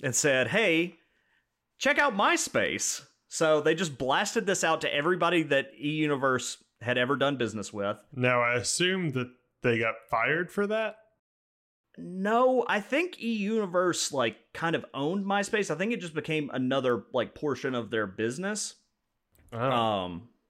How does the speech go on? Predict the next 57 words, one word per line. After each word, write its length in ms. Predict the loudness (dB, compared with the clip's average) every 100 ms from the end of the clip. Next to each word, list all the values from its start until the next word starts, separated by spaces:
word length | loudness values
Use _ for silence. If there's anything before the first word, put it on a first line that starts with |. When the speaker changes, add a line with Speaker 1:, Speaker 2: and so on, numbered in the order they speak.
| _ _ _
Speaker 1:
yeah, 280 | -2 0 0
so 200 | 2 2
I, 400 | 2 2 0 0
I 40 | 0
feel 160 | 2
like 160 | 2 0
this 140 | -4
was 120 | 0
all 120 | 0 0
kosher. 480 | 0 0 -2 -10 -10
Speaker 2:
What 360 | 0 4 4 2 -2
is 400 | 0 0 0 -6
eUniverse? 800 | -10 -8 -8 -8 -8 -10 -14 -16 -16 _ -4
Speaker 1:
I 80 |
have 100 | -2
no 140 | 0 0
idea. 260 | 0 -2 -4
Speaker 2:
I'm 160 | -6 -4
starting 320 | 0 -2 -2
to 60 | -6
feel 180 | -2
like 200 | -2 -2
it's 240 | -4 -6 -4
not 260 | -2 -2 -4
a 40 |
porn 300 | -10 -10 -8
site 260 | -4 -4 -4
anymore. 380 | -6 -10 -16 -4
Speaker 1:
I, 220 | 0 0 0
I 120 | -2
don't 260 | 0 -2 -2
know. 240 | -4 -4 -6
I 140 | -2 -2
wanted 400 | 0 0 2 0
to 60 |
answer 300 | 0 -2 -2 -2
that 160 | -2
question. 460 | -2 -4 -4 -10 -12 -6
I 120 | -8
could 260 | -4 -4 -2
not 220 | -2 -2
figure 240 | -4 -2
it 80 | -2
out. 220 | -2 -4
So 400 | -2 0 2 0
if 180 | -2 -2
you 100 | -2
know 140 | 0 2
what 120 | 2
eUniverse 500 | 2 2 4 2 4
is, 220 | 2 2
please 240 | 2 0 2
write 180 | 0 0
into 160 | -2
the 60 | -4
show. 280 | -6 -8 -8 _ _ _
Speaker 2:
Yeah. 140 | -4